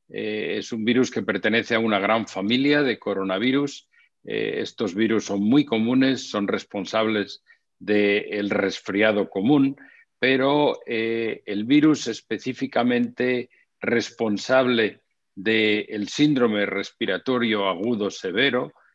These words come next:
eh, que se conoce con las siglas sars, eh,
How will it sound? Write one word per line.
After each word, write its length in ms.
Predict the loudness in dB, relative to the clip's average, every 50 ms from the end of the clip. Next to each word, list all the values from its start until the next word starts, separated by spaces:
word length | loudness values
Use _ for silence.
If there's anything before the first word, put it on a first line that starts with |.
| _ -16
eh, 580 | -10 -8 -6 -6 -6 -6 -8 -8 -10 -12 -14 -18 _ _
que 140 | -4 -4 -4
se 140 | -4 -4 -4
conoce 460 | -2 0 -2 -2 -2 -2 -6 -6 -4
con 280 | -4 -4 -4 -4 -2
las 200 | -2 -4 -4 -4
siglas 720 | -6 -4 -2 -2 0 0 0 0 0 -2 -4 -10 -18 -20 _ _ _ _ _
sars, 800 | -16 -12 -4 -2 0 2 2 0 -2 -4 -8 -14 -18 -18 _ _ _ _ _ _ _ _
eh, 460 | -12 -10 -8 -8 -6 -8 -8 -12 _